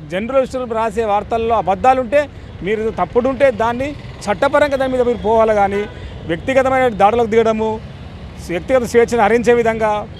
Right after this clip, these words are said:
పత్రికలు ఒక గొంతులు నొక్కాలని ప్రయత్నాలు చేస్తే మాత్రం జర్నలిస్ట్ సంఘాలు, జర్నలిస్టులు ఎప్పుడు ఊరుకోరు.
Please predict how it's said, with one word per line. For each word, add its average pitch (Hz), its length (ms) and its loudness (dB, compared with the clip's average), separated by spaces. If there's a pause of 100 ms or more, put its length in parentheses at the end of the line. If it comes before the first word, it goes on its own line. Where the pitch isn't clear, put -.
పత్రికలు 247 420 0
ఒక 220 100 -2
గొంతులు 208 400 -2
నొక్కాలని 220 600 2 (520)
ప్రయత్నాలు 220 380 0
చేస్తే 226 200 0
మాత్రం 214 400 -2
జర్నలిస్ట్ 196 340 -4
సంఘాలు, 214 520 -2
జర్నలిస్టులు 202 360 -2
ఎప్పుడు 226 320 2
ఊరుకోరు. 226 640 2